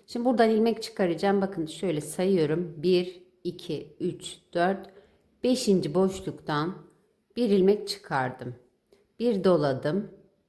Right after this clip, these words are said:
Şöyle bir üstten ilmek çıkardım. Tekrar bir doladım. Onun bir üstünden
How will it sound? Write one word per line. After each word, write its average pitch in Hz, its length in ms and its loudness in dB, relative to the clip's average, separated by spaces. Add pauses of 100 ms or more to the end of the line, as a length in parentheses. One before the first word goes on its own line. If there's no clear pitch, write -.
(1900)
Şöyle 185 540 0
bir 208 200 2
üstten 156 560 -8 (1700)
ilmek 180 400 0
çıkardım. 127 600 -12 (280)
Tekrar 170 500 0
bir 196 220 0
doladım. 156 580 -6 (560)
Onun 240 280 -4
bir 254 140 0
üstünden 143 760 -6